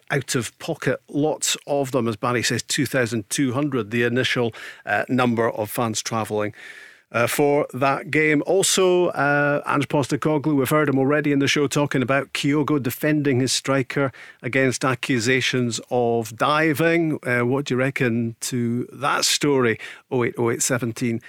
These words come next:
seventeen seven hundred. Mark was mentioning the, the starting lineup for Rangers tomorrow, Barry. The, the sort of players you would expect to be coming into the team, the likes of Patterson, Lundstrom, Wright,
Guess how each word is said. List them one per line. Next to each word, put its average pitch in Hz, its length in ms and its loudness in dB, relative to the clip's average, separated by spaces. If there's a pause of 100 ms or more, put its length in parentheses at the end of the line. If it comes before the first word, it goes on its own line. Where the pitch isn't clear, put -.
(180)
seventeen 117 760 -2 (260)
seven 127 340 0
hundred. 127 340 2
Mark 151 200 0
was 127 200 0
mentioning 139 640 2
the, 127 260 2
the 131 160 -2
starting 127 760 0
lineup 143 440 0
for 143 80 -2
Rangers 151 360 0
tomorrow, 160 300 0
Barry. 156 280 2 (240)
The, 170 160 -4
the 170 120 0
sort 190 200 2
of 185 120 -4
players 175 680 2
you 175 360 2
would 151 280 -2
expect - 1080 -2
to 151 480 0
be 156 460 0
coming 151 320 2
into 160 260 0
the 151 140 2
team, 170 260 0
the 143 80 2
likes 143 240 0
of 147 140 -2
Patterson, 156 640 -2
Lundstrom, 156 720 -2
Wright, 135 320 -2